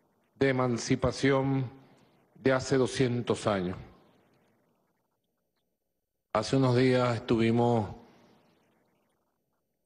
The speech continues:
el placer de vivir y celebrar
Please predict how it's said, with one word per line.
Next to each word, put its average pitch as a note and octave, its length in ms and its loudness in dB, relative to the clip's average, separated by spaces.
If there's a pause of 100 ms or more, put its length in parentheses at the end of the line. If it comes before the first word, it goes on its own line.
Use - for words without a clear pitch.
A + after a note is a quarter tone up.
(320)
el G2+ 140 2
placer G2+ 760 -2 (1900)
de G#2 140 2
vivir G#2 520 0 (1300)
y G#2+ 120 0
celebrar A#2+ 920 0